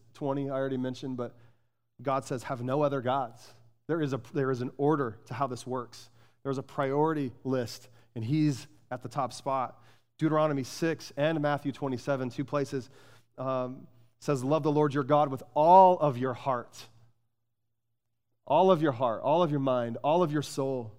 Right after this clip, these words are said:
Matthew chapter six, Jesus in, in the Sermon on the Mount, he is, um, he is speaking, and he says to the, those who are listening, he says, "Don't run after the things that pagans run after.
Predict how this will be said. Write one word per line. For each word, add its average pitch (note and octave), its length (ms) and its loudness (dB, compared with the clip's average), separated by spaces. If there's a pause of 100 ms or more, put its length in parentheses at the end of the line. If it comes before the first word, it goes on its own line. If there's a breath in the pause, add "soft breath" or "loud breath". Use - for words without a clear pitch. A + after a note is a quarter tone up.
(680)
Matthew E3 300 0
chapter D#3 300 2
six, F#3 320 2
Jesus D#3 560 0 (260 soft breath)
in, D#3 200 0
in D#3+ 140 0
the D3+ 120 2
Sermon E3+ 320 0
on D#3 80 2
the D3 80 2
Mount, D3+ 380 2
he F3 200 0
is, C#3+ 220 -2 (320 soft breath)
um, C#3+ 340 -2 (160)
he D3 100 0
is D#3+ 80 2
speaking, F3 400 0
and D3+ 80 2
he D3 60 2
says D3 320 -2 (320)
to C#3+ 80 -12
the, D#3 160 0
those D#3+ 180 0
who E3 60 -2
are C#3 60 0
listening, D#3 300 0
he - 20 -6
says, C3+ 180 -2
"Don't F3 180 4
run F3 160 4
after F3 280 2
the D3+ 80 -2
things D#3+ 240 0
that D3+ 80 -2
pagans D#3+ 480 0
run D3+ 240 2
after. A#2 320 -6